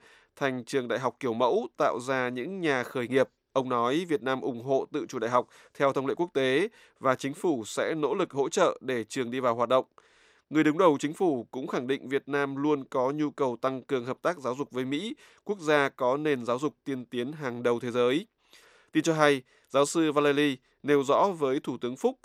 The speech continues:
rằng nỗ lực phát triển F U V tập trung vào ba nội dung, đó là thiết lập cơ chế quản trị, bộ máy theo hình thức,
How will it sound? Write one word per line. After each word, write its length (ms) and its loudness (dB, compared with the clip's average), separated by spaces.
rằng 380 0
nỗ 140 2
lực 180 0
phát 160 -2
triển 180 -2
F 300 -4
U 40 -2
V 60 -4
tập 200 0
trung 300 -2
vào 160 4
ba 160 4
nội 140 0
dung, 240 2
đó 100 2
là 140 4
thiết 160 -2
lập 260 2
cơ 220 4
chế 280 -4
quản 200 0
trị, 260 0
bộ 220 4
máy 280 2
theo 300 0
hình 280 -6
thức, 160 -2